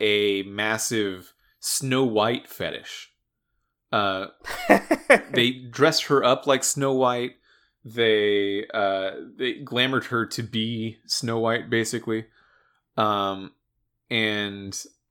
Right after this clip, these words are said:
Speaker 1: Beauty is, like, watching you find out all this stuff, and she's really grossed out about the whole affair.
Speaker 2: Yeah, she's like, "Ew."
Speaker 1: And she is like, "Ew." And you
Speaker 2: Ew,
Speaker 1: find out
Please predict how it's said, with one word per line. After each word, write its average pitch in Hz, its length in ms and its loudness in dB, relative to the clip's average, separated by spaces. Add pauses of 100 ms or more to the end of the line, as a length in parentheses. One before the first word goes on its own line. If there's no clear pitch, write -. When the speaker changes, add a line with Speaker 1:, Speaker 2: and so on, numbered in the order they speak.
(420)
Speaker 1:
Beauty 120 500 2
is, 98 420 -4
like, 104 180 -2
watching 113 380 2
you 104 100 -6
find 101 260 0
out 98 140 4
all 92 140 2
this 87 160 -4
stuff, 98 420 -2
and 101 180 -8
she's 110 260 -4
really 98 200 -2
grossed 95 300 -4
out 92 120 0
about 90 200 -6
the 90 80 -8
whole 95 220 -6
affair. 87 360 -6 (1160)
Speaker 2:
Yeah, 135 140 -2
she's 131 200 -4
like, 123 200 2
"Ew." 104 440 -2
Speaker 1:
And 131 120 -4
she 143 180 4
is 127 120 2
like, 110 140 2
"Ew." 90 220 -2 (420)
And 113 680 0
you 135 180 -4
Speaker 2:
Ew, 143 120 0
Speaker 1:
find 151 320 4
out 127 220 10